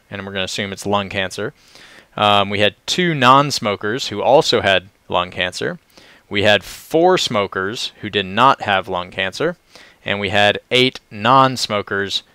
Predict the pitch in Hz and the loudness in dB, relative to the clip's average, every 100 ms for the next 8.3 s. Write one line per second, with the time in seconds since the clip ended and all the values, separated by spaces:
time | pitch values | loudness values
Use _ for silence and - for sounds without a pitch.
0 | _ 107 98 110 110 110 107 95 95 92 | _ -8 -6 0 0 0 -2 -2 -4 -2
1 | 92 - 95 - 92 92 - - _ - | -2 -2 -6 -6 -10 -10 -12 -16 _ -20
2 | - - 98 104 98 113 107 98 - 147 | -18 -6 -6 -4 -4 0 2 0 0 2
3 | 165 165 147 - 101 95 - 131 127 - | 4 2 0 -4 -4 -4 -4 -6 -6 -4
4 | 120 110 104 110 - 113 110 107 107 - | -6 -6 -6 -6 -2 2 4 2 -2 -12
5 | _ _ 92 92 - - 117 113 104 - | _ _ -4 -4 -4 -2 -2 0 -4 0
6 | 104 104 92 98 95 95 - _ - 95 | -2 -2 -2 0 0 -2 -10 _ -8 -6
7 | - - - 101 98 98 92 101 95 - | -6 -10 -2 0 0 -4 -6 -6 -8 -4
8 | 110 110 104 | 0 0 0